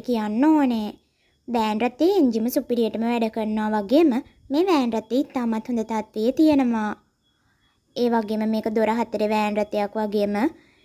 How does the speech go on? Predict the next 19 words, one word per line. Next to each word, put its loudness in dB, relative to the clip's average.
මේකේ 0
ඩුවල් 4
ඒ -2
සී, -4
මල්ටි -2
ෆන්ක්ෂන්, -4
ඔටෝ 2
ඩෝ, 2
power -2
ෂටර්, -2
power 0
mirror 4
වගේ 2
පහසුකමුත් -2
තියෙන -2
ෆුල් 2
ඔප්ෂන් -2
වෑන් 4
රථයක්. 0